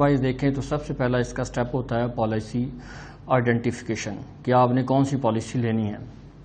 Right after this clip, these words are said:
उसके बाद आता है policy formulation, कि आपने अपनी society के लिहाज से अपने parameter देखने हैं, उसको हर angle से देखकर हम उसको formulate करना है। तीसरा stage आता है कि हम policy adoption का,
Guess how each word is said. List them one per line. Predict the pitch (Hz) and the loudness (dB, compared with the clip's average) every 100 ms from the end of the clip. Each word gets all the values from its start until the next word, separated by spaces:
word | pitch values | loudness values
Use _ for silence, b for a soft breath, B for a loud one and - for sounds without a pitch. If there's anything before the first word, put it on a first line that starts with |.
| B B B B 143 | B B B B -4
उसके | 139 185 | 2 4
बाद | 165 160 | 6 6
आता | 147 165 | 4 2
है | 160 | -2
policy | 156 131 135 156 | 4 4 4 2
formulation, | 139 147 123 123 117 127 120 120 117 - | 4 4 6 6 4 4 0 0 -4 0
कि | |
आपने | 123 123 123 139 | 4 4 4 4
अपनी | 131 135 165 | 4 2 0
society | 156 151 139 127 120 123 | 0 -2 0 0 0 0
के | 127 | 2
लिहाज | 120 120 117 | 2 0 -2
से | - 139 | 0 2
अपने | 139 131 135 | 2 2 0
parameter | 127 120 120 120 120 123 | 2 2 4 4 2 -2
देखने | 117 117 131 | -2 -2 0
हैं, | 139 151 B B B B | 0 0 B B B B
उसको | 135 123 143 | 0 2 4
हर | 139 | 6
angle | 147 139 135 | 6 8 6
से | 135 | 2
देखकर | 123 123 123 127 | 0 0 0 2
हम | 123 | 2
उसको | 120 - 131 | 2 2 0
formulate | 127 113 120 117 110 | 4 4 4 2 0
करना | 117 107 104 | -4 -4 -8
है। | 104 110 - - - - - B B B - | -10 -14 -18 -20 -20 -20 -18 B B B 4
तीसरा | 156 160 208 | 4 6 4
stage | 208 175 165 | 6 6 8
आता | 156 160 | 4 4
है | 160 175 | 4 4
कि | 170 156 | 2 2
हम | 143 147 151 147 - | 4 4 4 0 2
policy | 139 139 139 143 | 6 6 6 4
adoption | 123 117 - 120 | 4 4 2 -2
का, | 110 107 113 | -2 -6 -8